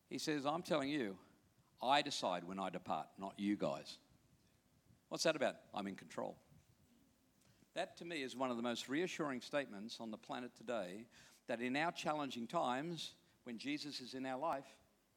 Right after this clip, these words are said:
he is still in control. I said to someone last night when we were just praying with some of the team,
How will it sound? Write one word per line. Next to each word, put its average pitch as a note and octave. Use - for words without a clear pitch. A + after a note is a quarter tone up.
he G#2+
is F2+
still G#2+
in G#2+
control. G#2
I C#3+
said F#3+
to D3+
someone D#3
last C#3
night C3
when A#2
we A#2
were A2+
just B2
praying D3
with A#2+
some C#3
of A#2
the A2+
team, B2+